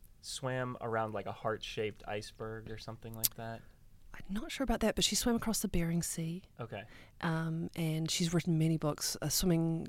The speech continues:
Speaker 2: to Antarctica, I highly recommend, and she just has a way of sharing her experiences. So,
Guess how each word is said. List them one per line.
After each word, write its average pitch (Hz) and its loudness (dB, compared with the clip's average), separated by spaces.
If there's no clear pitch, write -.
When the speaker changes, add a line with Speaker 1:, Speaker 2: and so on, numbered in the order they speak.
Speaker 2:
to 165 2
Antarctica, 151 -4
I 147 -4
highly 151 0
recommend, 147 -4
and 143 -6
she - -6
just - -4
has 151 -2
a 143 -4
way 147 0
of 135 -6
sharing 151 2
her 143 -4
experiences. 139 -4
So, 165 4